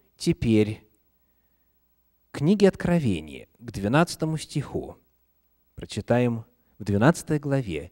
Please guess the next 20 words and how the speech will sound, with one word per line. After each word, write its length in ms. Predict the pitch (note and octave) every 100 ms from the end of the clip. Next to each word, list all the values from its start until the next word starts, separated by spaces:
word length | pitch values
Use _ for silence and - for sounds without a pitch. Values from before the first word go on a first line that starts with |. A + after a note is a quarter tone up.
| _ _
стихи 440 | - - G2+ - F#2
третий 440 | - A#2+ C3 A#2+
и 140 | -
четвертый. 760 | - G#2+ F2+ E2+ E2 - - - _ _ _ _ -
"И 120 | A2
другое 520 | G2+ F#2+ F2+ D3+ F3+
знамение 680 | D#3+ C3+ C#3 E3+ E3 E3 E3
явилось 580 | D#3 D#3+ D#3 D#3 D3+ -
на 140 | D#3
небе. 480 | C#3+ B2+ C#3+ C3 C3 _ _ -
Вот 280 | F#2 C3 D3+
большой 460 | C3+ C3 - C#3+
красный 500 | C3+ C#3 C#3 - B2
дракон 720 | G#2+ G#2 G2 - C#3+ F#3 F3
с 40 | E3+
семью 440 | - B2+ A2 A2+
головами 760 | G2 F#2+ F2+ G#2 D#3+ F3 E3+ D#3+
и 60 |
десятью 480 | A2+ - A2+ - G2
рогами, 600 | F#2 F2 G#2 D#3 D#3+